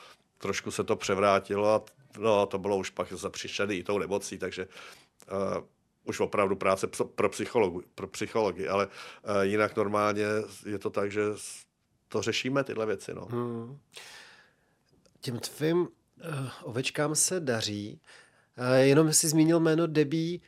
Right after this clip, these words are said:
Speaker 2: ta se jakoby vytrácí. Jaký je průser u té Debbie, že, eh, měla výborně nastartováno před deseti, dvanácti lety a že jako vlastně o ní není v posledních letech tolik slyšet, jak by mohlo být?
Speaker 1: To je zajímavý případ, t-, ojedinělej, eh, pro mě, eh,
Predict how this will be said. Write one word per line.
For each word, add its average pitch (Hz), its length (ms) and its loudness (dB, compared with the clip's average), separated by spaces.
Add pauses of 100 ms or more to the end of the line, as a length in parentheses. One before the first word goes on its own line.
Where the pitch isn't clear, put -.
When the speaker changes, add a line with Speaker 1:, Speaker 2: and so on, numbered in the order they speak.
Speaker 2:
ta 160 100 0
se - 140 6
jakoby 185 240 8
vytrácí. 170 720 4
Jaký 123 200 0
je 202 100 6
průser 143 640 0
u 135 100 -6
té 151 140 -4
Debbie, 127 400 2
že, 131 400 4 (160)
eh, 120 40 2
měla 131 240 4
výborně 127 360 0
nastartováno 127 640 2
před 123 180 -2
deseti, 120 420 -2
dvanácti 113 600 -2
lety 123 460 -2
a 120 140 -4
že 117 180 -6
jako 131 220 -6
vlastně 131 260 -2
o 110 80 -6
ní 143 120 0
není 135 240 2
v 131 40 -14
posledních 131 340 -4
letech 127 280 -6
tolik 127 260 -8
slyšet, 127 340 -6
jak 120 100 -2
by 123 100 -4
mohlo 120 260 -4
být? 113 200 -4 (420)
Speaker 1:
To 151 100 8
je 190 140 10
zajímavý 95 520 0
případ, 123 600 -2 (100)
t-, - 140 -4
ojedinělej, 117 800 6 (120)
eh, 139 40 4 (300)
pro 107 240 4
mě, 113 220 0
eh, 123 160 2